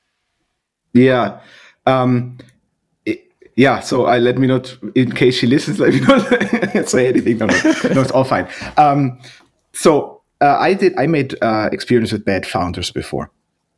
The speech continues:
where we, you know, we came together, we were kind of friends, and then it didn't work out and everything turned sour.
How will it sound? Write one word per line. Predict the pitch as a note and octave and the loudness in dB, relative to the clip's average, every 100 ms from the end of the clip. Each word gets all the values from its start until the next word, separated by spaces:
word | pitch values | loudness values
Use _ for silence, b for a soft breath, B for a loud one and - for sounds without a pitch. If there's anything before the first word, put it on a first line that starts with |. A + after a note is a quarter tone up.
| _ _ _ _ _ | _ _ _ _ _
where | A#2+ A2 G#2 | 2 2 2
we, | G2 - | -2 -2
you | G2+ G2 | -4 -4
know, | F#2+ | -4
we | - | -2
came | C3+ C3 | -2 0
together, | A2+ A#2 A2 A2+ | 0 0 0 0
we | G#2+ | 0
were | G#2 F#2+ | 0 -2
kind | - F2+ | -4 -6
of | - | -4
friends, | B2 A#2 A#2 - | -2 0 -2 -4
and | - G2+ G2+ | -4 -4 -2
then | |
it | G2 | -2
didn't | B2 B2 | 0 0
work | A2 G2+ | 0 -2
out | E2+ G2 | -2 -2
and | D#2+ | -4
everything | F#2 G#2+ | -4 -4
turned | G2+ F#2+ | -4 -4
sour. | - E2 - | -4 -6 -10